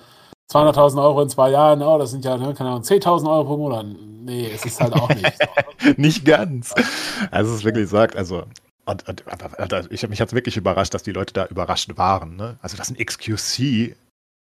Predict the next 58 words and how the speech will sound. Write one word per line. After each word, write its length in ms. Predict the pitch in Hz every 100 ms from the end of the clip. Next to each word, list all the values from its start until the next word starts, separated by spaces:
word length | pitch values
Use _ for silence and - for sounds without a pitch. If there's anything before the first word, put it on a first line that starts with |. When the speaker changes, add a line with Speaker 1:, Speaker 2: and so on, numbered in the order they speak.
| _ _ _
Speaker 2:
Was, 180 | - -
was 140 | -
soll 120 | 120
er 60 | 113
denn 140 | 104
sonst 260 | 95 151 -
verdienen? 480 | 220 113 95 82 92
Er 80 | 117
hat 80 | 143
hunderttausend 440 | 151 135 110 110
Viewer 160 | 180 139
den 140 | 101
ganzen 240 | 90 -
Tag 260 | - 92 87
über. 400 | 104 87 98 139 _ _ _ _
Ich 80 | 127
meine, 140 | 139
was, 140 | 120 110
was 120 | -
soll 120 | 143
er, 160 | 104 -
was 120 | 101
haben 140 | 135
die 60 | 117
Leute 220 | 107 101
erwartet? 440 | 85 95 156 117 -
Stell 100 | 120
mal 100 | 113
vor, 120 | 170
du 120 | 120
als 120 | 110
Einzelperson 760 | 98 135 185 - 104 95 104 151 _ _
würdest 300 | 110 113 -
jeden 260 | 117 147 160
Tag 520 | - 123 107 131 -
mehrere 340 | 120 135 117
Stadien 480 | - 101 143 127 92
füllen. 380 | - 98 90 101 _ _ _ _ -
Ne, 100 | 139
das 120 | 131
ist 80 | 147
ja 80 |
das 180 | 131 -
Äquivalent 560 | 165 - 147 104 95 98
dazu. 260 | - 92
Ja, 180 | 92 151
die 120 | 156
sind 180 | 120 143
nur 120 | 131
online, 280 | 135 165 110
die 80 | 101
haben 120 | 110
keinen 200 | 117 110
Eintritt 320 | 104 143 -
gezahlt 400 | - - 90 90
im 220 | - 110 107
eigentlichen 340 | 104 101 98
Sinne. 240 | 92 90